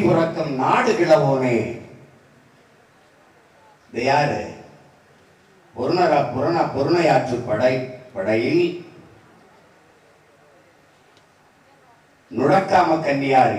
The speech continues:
என்ற ஒரு பாவலன் பாடுறான். இந்த பா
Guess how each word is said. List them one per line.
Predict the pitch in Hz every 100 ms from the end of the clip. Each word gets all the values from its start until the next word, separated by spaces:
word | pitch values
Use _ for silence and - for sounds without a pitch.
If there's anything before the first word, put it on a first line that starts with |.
| 113
என்ற | 131 147 127
ஒரு | 117 110 107
பாவலன் | 123 127 - - 117
பாடுறான். | - 104 101 - - - 113
இந்த | 131 127 117
பா | 135